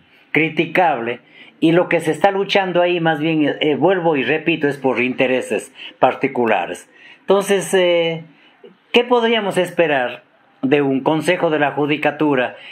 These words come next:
que es el órgano de gobierno y administrativo de la función judicial, cuando inclusive sus miembros están próximos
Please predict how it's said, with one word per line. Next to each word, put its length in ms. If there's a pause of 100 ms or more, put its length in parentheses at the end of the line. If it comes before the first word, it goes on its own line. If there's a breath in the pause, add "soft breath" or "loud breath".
(160 loud breath)
que 80
es 100
el 100
órgano 480
de 100
gobierno 580
y 100
administrativo 1040 (320 loud breath)
de 100
la 120
función 420
judicial, 600 (260 loud breath)
cuando 340
inclusive 920 (200 loud breath)
sus 320
miembros 540
están 560
próximos 720